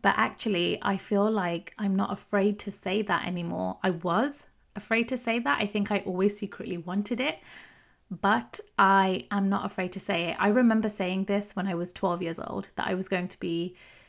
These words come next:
creating a million pound business one day. And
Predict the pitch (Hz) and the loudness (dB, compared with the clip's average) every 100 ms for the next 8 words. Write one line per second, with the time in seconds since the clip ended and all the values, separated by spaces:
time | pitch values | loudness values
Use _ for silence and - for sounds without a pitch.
0 | _ - 214 196 196 190 202 196 185 185 | _ -4 2 2 2 2 2 2 2 0
1 | 180 170 185 175 - 185 - - 185 - | 0 -4 -4 -6 -6 -6 -6 -6 -8 -4
2 | 196 180 180 180 180 | 0 0 0 -2 -4